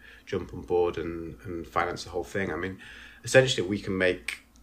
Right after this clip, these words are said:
you know, eight hours of television for the price of one episode of, of T V, but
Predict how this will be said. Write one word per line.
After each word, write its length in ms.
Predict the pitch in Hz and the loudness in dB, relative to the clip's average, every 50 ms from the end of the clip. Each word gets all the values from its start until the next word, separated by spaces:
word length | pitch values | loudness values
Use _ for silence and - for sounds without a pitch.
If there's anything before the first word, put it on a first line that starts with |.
| - - - - | -20 -20 -16 -10
you 80 | - 104 | -6 -6
know, 100 | - - - | -6 -4 -2
eight 160 | 104 104 - | -2 0 0
hours 380 | 95 95 92 87 90 - - 85 | 2 0 0 0 -2 -4 -8 -12
of 120 | 78 - | -12 -10
television 540 | - - 82 85 87 90 87 - 87 82 78 | -8 -4 -4 -2 -2 -2 -4 -4 -6 -8 -8
for 120 | - - | -8 -10
the 80 | 80 78 | -12 -12
price 440 | - - - 82 85 87 - - 82 | -10 -2 0 0 0 0 -4 -8 -12
of 160 | 78 - - | -12 -4 -2
one 160 | 92 90 87 | 0 0 0
episode 480 | 85 - 90 - - 85 80 82 80 82 | -2 -6 -8 -6 -4 -2 -2 -2 -2 -4
of, 280 | 82 82 - - - - - - | -6 -8 -10 -14 -20 -20 -14 -12
of 260 | 92 90 - - - - - - - - - | -10 -10 -10 -12 -16 -20 -20 -20 -20 -16 -8
T 160 | - 104 92 | -4 -4 -2
V, 200 | 78 85 82 82 | -2 -2 -4 -2
but 240 | - 85 82 - | -2 -2 -4 -4